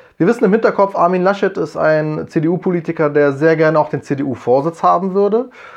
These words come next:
und auch gerne Merkel als Kanzlerkandidat beerben würde. Und wenn die Regierungsposition ist, dass man zum Wohle der Gesellschaft die Beschränkungen weiter dann doch, äh, geduldig wa-, äh, beibehalten möchte, dann bietet sich natürlich an, eine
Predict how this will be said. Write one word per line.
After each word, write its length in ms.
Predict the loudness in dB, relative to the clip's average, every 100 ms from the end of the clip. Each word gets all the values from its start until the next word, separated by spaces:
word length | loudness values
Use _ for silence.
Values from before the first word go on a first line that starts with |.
| -20 -8
und 220 | -2 0
auch 200 | 0 0
gerne 420 | 0 2 2 0
Merkel 360 | 2 2 2 0
als 200 | -2 -2
Kanzlerkandidat 840 | -2 0 -2 0 -2 0 0 -2
beerben 380 | -2 -4 -4 -8
würde. 240 | -10 -10 -8
Und 180 | -6 0
wenn 160 | 0 0
die 80 |
Regierungsposition 1040 | -2 -2 -2 -4 -4 -6 -6 -6 -2 -2 0
ist, 300 | -2 -4 -12 -20 _
dass 260 | -2 -2 -2
man 380 | -2 0 -4 -6
zum 260 | -6 0
Wohle 300 | 4 6 6
der 120 | 2
Gesellschaft 680 | 0 0 2 2 0 -4 -4
die 200 | -6 -6
Beschränkungen 800 | -6 -8 0 0 0 -2 -2 -4 -8 -20 _ _ -16
weiter 560 | -6 2 4 4 2
dann 160 | 0 2
doch, 300 | 0 0 -6
äh, 240 | -6 -4
geduldig 560 | -4 0 4 4 2 0
wa-, 320 | 0 2 2
äh, 40 | 4
beibehalten 640 | 2 2 2 0 -2 -4
möchte, 420 | -4 -4 -2 -2
dann 500 | 2 2 2 0 -2
bietet 320 | -2 -2 -4
sich 160 | -6 -4
natürlich 420 | -4 -2 -2 -2
an, 140 | -4 -2
eine 400 | 0 0 0